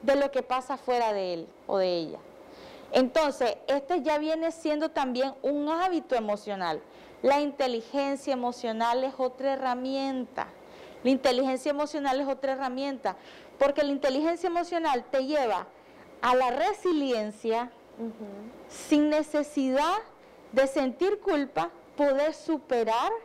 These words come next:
Speaker 1: las situaciones adversas que vivís en el día a día a través de la inteligencia emocional, con desarrollando algunas habilidades emocionales que te permitan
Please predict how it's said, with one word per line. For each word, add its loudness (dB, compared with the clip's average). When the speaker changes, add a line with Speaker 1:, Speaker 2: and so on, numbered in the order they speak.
Speaker 1:
las 4
situaciones -2
adversas -2
que 6
vivís 2
en 0
el 0
día 0
a 2
día -2
a -2
través 0
de 0
la -4
inteligencia -6
emocional, -6
con 2
desarrollando 0
algunas -2
habilidades 0
emocionales -2
que -2
te -4
permitan -2